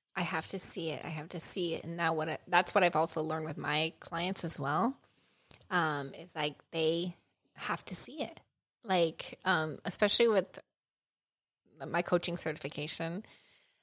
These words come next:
I, I feel like it's the whole time it's like, "Wow, like, this person's got it." They, I mean, logistic wise, you can see because not only because they've invested into themselves, they've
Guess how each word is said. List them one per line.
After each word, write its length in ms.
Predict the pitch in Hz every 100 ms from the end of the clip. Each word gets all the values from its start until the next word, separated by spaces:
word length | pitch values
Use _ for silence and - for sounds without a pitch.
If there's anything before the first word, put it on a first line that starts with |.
| _ -
I, 800 | 180 175 175 170 160 160 151 - _ _ -
I 60 |
feel 160 | 170 202
like 120 | 185
it's 160 | 180 -
the 100 | 165
whole 160 | 180
time 240 | 175 175 175
it's 140 | 160
like, 140 | - 147 -
"Wow, 340 | - 262 220 190
like, 340 | 185 185 - - - -
this 180 | 247
person's 380 | - 233 226 185
got 260 | 185 247 254
it." 100 | 202
They, 260 | 185 -
I 60 | -
mean, 260 | 220 233 220
logistic 500 | 233 277 311 294 277
wise, 320 | 269 254 247
you 60 | 226
can 120 | 196
see 320 | - 214 208
because 460 | 180 - 165 156 156
not 140 | 156
only 240 | 156 160
because 520 | 156 160 170 165 - - _ _ _ _ _ _ -
they've 180 | - 202
invested 360 | 196 180 - 196
into 160 | -
themselves, 680 | 185 185 - 165 170 175 - - - _ _ _
they've 220 | 202 190